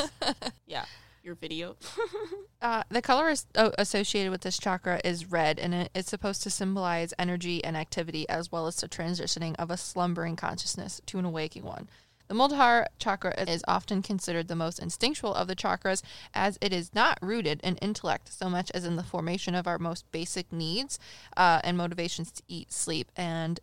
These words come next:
Speaker 1: procreate.
Speaker 2: So, how is this balanced, and how is it not balanced?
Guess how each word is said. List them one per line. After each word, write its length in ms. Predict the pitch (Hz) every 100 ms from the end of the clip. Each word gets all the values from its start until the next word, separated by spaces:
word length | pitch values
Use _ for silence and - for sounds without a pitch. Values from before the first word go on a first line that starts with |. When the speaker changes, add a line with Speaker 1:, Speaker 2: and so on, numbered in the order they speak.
| _ _
Speaker 1:
procreate. 800 | - - 277 277 - 180 156 156 - - - - - - _ _ _
Speaker 2:
So, 460 | - 269 196 180 - _ _ _ _ _
how 200 | 226 240 240
is 140 | 214
this 160 | 226 -
balanced, 520 | 220 254 233 220 -
and 120 | 247
how 240 | 247 262 262
is 160 | 262
it 160 | 285 285
not 340 | 240 247 269
balanced? 640 | - 175 165 165 170 -